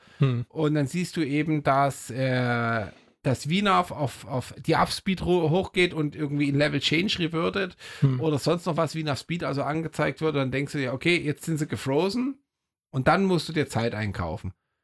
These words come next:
Speaker 2: Und das Zeit einkaufen in so einer kritischen Situation ist natürlich dann schwer. Da kannst du nur sagen, pass mal auf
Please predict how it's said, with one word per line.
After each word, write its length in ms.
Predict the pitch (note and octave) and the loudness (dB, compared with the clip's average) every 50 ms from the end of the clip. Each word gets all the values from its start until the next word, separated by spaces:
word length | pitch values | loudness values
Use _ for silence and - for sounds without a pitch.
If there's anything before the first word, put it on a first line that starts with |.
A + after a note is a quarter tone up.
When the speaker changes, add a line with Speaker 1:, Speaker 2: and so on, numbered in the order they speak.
| _ _ _ _ _ | _ _ _ _ _
Speaker 2:
Und 140 | F#3+ D3+ D#3+ | -2 2 2
das 180 | D#3+ C#3+ - | 2 2 2
Zeit 260 | - C#3+ D3 F3 G3 F#3+ | 2 2 2 2 2 0
einkaufen 760 | E3 D3 C3+ G#2+ B2+ A#2+ C3+ D#3+ E3+ G3 G#3+ A3 G3+ E3+ _ _ _ _ _ _ _ - | -2 -4 -4 -2 -2 0 0 0 0 -2 -4 -8 -8 -12 _ _ _ _ _ _ _ -2
in 100 | D3+ B2 | 0 2
so 100 | A2+ B2 | 4 4
einer 100 | A2 G#2 | 2 2
kritischen 440 | - - - G3 A#3 G#3+ - - C3+ | 2 2 2 2 2 2 0 0 0
Situation 760 | A#2+ A#2 G#2+ G2+ G2 G2 G2+ - - - F2+ E2+ F2 F2+ D2+ | -2 -2 -4 -4 -4 -6 -6 -8 -6 -6 -6 -4 -4 -6 -6
ist 160 | - B2 - - | -8 -6 -2 -2
natürlich 340 | D#3+ C3 C#3+ C#3+ C#3+ C3+ | -2 0 0 0 -2 0
dann 160 | - C#3 C#3 C3+ | 0 0 -2 -2
schwer. 400 | - D3+ D3+ C#3 G#2+ E2+ E2 G#2+ - | 0 0 0 2 2 0 -2 -4 -4
Da 100 | B2+ C3+ | -4 -2
kannst 240 | - E3+ D#3 - C3+ | -2 -2 -4 -4 -4
du 40 | |
nur 100 | C#3 C#3 | -6 -4
sagen, 180 | C3+ C3+ B2 A#2 | -2 -2 -2 -2
pass 180 | - A2 - - | -4 -6 -4 -4
mal 120 | A2+ G#2 | -2 0
auf 320 | A2+ E3 G#3+ C#4 - - | 0 0 0 0 -2 -6